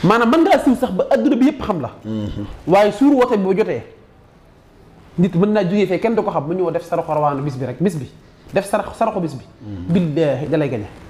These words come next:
Speaker 1: Wallaahi al-aziim.
Speaker 2: Am na solo trop, ba tey dafa mel ni amoon ci waxtu jeex na, waaye dañuy continuer tuuti.
Speaker 1: Dëgg la.
Speaker 2: Dafa am question bu ñu la laaj.
Speaker 1: Mhm.
Speaker 2: Parce que mbirum papier,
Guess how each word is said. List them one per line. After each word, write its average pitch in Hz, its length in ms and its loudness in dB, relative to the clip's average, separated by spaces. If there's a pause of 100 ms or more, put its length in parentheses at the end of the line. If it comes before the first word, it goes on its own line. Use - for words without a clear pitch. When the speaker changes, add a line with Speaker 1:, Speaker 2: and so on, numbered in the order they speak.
(760)
Speaker 1:
Wallaahi 156 320 2
al-aziim. 127 280 -4 (4000)
Speaker 2:
Am 190 80 4
na 196 80 2
solo 131 240 0
trop, 120 240 0 (320)
ba 110 100 2
tey 117 300 0
dafa - 160 -4
mel 113 160 2
ni 107 160 0
amoon 107 240 2
ci 107 80 0
waxtu 101 260 0
jeex 95 200 0
na, 101 100 0
waaye 98 200 4
dañuy 127 200 2
continuer 113 420 0
tuuti. - 360 -2 (120)
Speaker 1:
Dëgg 139 40 -2
la. 135 60 0
Speaker 2:
Dafa 120 200 -2
am - 80 -8
question 104 320 -4
bu - 80 -8
ñu 92 60 -4
la 87 80 -2
laaj. 80 180 -2 (240)
Speaker 1:
Mhm. 120 200 -4 (140)
Speaker 2:
Parce - 180 -6
que 110 300 -2
mbirum 107 360 0
papier, 95 480 -4